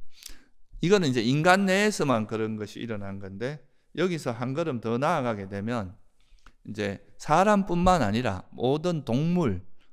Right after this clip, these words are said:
그다음에 뭐 동물들도 다 건강하고 행복하기를 바라는 마음으로 확장될 수 있고, 또 그게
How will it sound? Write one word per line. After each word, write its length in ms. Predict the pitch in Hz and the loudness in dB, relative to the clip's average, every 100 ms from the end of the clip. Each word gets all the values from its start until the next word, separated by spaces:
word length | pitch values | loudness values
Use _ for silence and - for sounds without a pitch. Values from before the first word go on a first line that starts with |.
| - | -14
그다음에 400 | 107 113 110 104 | -4 0 0 0
뭐 180 | 98 92 - - - _ _ - _ _ _ - | -2 -6 -10 -20 -20 _ _ -20 _ _ _ 0
동물들도 1080 | 117 151 160 151 123 98 95 90 127 160 147 | 2 4 2 2 2 2 0 2 2 2 0
다 480 | 98 110 127 135 _ - - - | -2 0 -2 -4 _ -20 -20 -8
건강하고 760 | 104 107 110 107 104 117 139 - | -2 0 2 0 0 0 2 6
행복하기를 640 | 139 117 - 113 104 92 | 6 6 2 4 4 6
바라는 320 | 92 92 92 | 8 8 6
마음으로 600 | 92 90 92 92 101 143 | 0 -2 -2 -2 0 4
확장될 580 | 139 - - 151 123 95 | 8 8 8 2 2 0
수 120 | - | -2
있고, 300 | - - - - - - - - - | -2 -2 2 4 4 0 -6 -12 2
또 160 | 131 | 2
그게 440 | 123 127 160 165 | 2 4 4 4